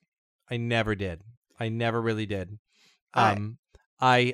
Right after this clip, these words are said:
Speaker 1: I didn't hate her as much as I thought I'd hate her.
Speaker 2: Right.
Speaker 1: Um, which is good, 'cause I thought I was going to hate her,
Speaker 2: <laughs>
Speaker 1: but I just, I never got the, "We're like a brother and sister, and we're exploit-," I just never, I want there to be a tiny bit of sexual tension. I want there to be something.
Speaker 2: Right.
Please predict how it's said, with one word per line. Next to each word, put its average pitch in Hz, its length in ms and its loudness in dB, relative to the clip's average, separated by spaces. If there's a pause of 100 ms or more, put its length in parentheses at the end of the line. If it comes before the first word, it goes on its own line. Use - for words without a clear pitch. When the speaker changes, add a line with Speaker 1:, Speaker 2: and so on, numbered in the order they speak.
Speaker 1:
I 131 160 6
didn't 165 260 0
hate 165 280 6
her 135 120 6
as 117 120 -2
much 123 160 0
as 120 80 0
I 110 80 2
thought 113 260 2
I'd 135 140 4
hate 147 160 2
her. 196 180 -4 (160)
Speaker 2:
Right. 190 260 -4 (140)
Speaker 1:
Um, 110 480 2 (240)
which 139 180 2
is 143 140 -2
good, 139 280 4 (300)
'cause 139 120 0
I 127 100 6
thought 123 220 4
I 120 40 6
was 120 120 0
going 120 160 0
to 101 100 -2
hate 117 480 -4 (300)
her, 135 280 8 (160)
Speaker 2:
<laughs> - 320 0
Speaker 1:
but 131 360 4
I 131 120 6
just, 131 320 0
I 135 120 2
never 139 340 2
got 131 300 2
the, 127 220 -2 (200)
"We're 254 80 10
like 247 160 6
a 202 60 -6
brother 247 200 4
and 233 120 -6
sister, 226 400 0
and 180 80 -4
we're 202 160 -2
exploit-," 165 500 -6
I 135 100 -2
just 120 220 -8
never, 120 500 0 (240)
I 127 120 -4
want 135 280 -2
there 156 120 0
to 143 40 -4
be 127 120 -6
a 113 40 -6
tiny 123 320 -2
bit 123 120 -4
of 113 40 -6
sexual 110 320 -4
tension. 135 440 -4
I 107 80 -6
want 104 180 -8
there 110 80 -6
to 107 100 -6
be 107 360 -6 (200)
something. 117 680 -4
Speaker 2:
Right. 95 240 -6